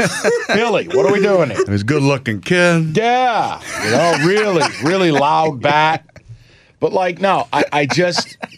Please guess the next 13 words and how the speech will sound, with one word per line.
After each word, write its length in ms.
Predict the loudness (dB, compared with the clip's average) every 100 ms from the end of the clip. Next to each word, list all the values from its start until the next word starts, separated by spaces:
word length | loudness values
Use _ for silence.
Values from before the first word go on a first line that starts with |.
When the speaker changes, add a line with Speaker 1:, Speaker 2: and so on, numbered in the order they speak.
| _ -4
Speaker 2:
Mike, 380 | -2 -2 -4
don't 400 | -2 0 0 -2
you 160 | -2 -2
think 480 | 0 -2 -2 -4 -10
most 420 | -4 -2 -2 -4
people 260 | -6 -6 -2
don't 240 | -2 -2
play 200 | -2 -2
fantasy 460 | -2 -4 -6 -8 -12
sports 360 | -6 -4 -4 -6
as 160 | -8
it 80 | -8
is? 320 | -10 -12 -20